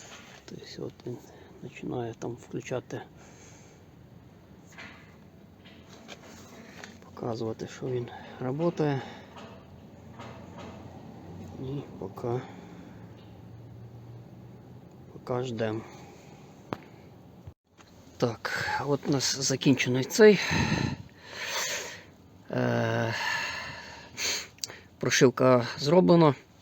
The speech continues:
Е, перед тим було видалити, е, всі ошибки з реєстратора событий.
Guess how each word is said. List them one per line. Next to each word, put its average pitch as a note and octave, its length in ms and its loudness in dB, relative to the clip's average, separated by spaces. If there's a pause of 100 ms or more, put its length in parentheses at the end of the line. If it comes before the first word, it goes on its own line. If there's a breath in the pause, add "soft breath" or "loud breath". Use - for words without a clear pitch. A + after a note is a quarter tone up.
(640 loud breath)
Е, A2+ 340 2
перед C3 200 8
тим C3+ 160 10
було B2+ 340 12
видалити, C3 600 10
е, A#2+ 600 10
всі B2 640 10
ошибки B2 580 6
з A#2 120 4
реєстратора B2 680 6
событий. F#3 680 10